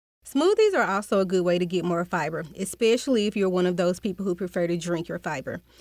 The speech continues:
Consuming more fruit and veggies with the peel also helps boost fiber content.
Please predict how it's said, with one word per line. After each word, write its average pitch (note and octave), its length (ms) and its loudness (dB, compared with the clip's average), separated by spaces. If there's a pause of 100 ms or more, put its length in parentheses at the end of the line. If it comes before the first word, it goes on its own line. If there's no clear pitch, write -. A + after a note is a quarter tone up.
(200)
Consuming C#4 420 0
more D#4 220 0
fruit D4 240 -8
and C#4+ 160 -2
veggies A3 400 -2
with G#3+ 140 -4
the A3 80 0
peel F#3 440 -4
also G3+ 320 -2
helps A#3 300 -2
boost G3+ 360 -4
fiber F3+ 300 0
content. G3+ 580 -6